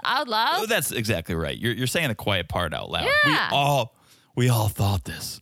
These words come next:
Speaker 2: You're not alone in thinking this.
Speaker 1: Yeah.
Speaker 2: We thought this for two seasons.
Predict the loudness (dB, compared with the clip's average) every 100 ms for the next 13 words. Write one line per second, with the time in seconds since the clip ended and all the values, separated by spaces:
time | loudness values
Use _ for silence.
0 | -6 2 2 4 2 4 4 4 2 0
1 | -2 -2 -2 -2 -2 -2 -4 -2 -2 0
2 | 0 0 0 -2 0 0 0 -2 -2 -2
3 | -6